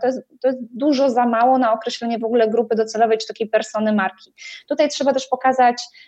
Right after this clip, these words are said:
e, nie wiem, jak ta osoba wygląda, jaki ma styl, jakie, nie wiem, gadżety wybiera, jaki, co lubi, czego nie lubi, jak spędza wolny czas.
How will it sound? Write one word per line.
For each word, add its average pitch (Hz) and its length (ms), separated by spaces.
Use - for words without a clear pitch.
e, 208 80
nie 202 100
wiem, 175 120
jak 185 140
ta 220 80
osoba 240 280
wygląda, 240 480
jaki 208 320
ma 262 120
styl, 233 380
jakie, 196 240
nie 208 100
wiem, 226 180
gadżety 262 500
wybiera, 214 640
jaki, 214 500
co 269 160
lubi, 262 360
czego 220 220
nie 240 160
lubi, 240 300
jak 208 180
spędza 214 360
wolny 233 320
czas. 247 420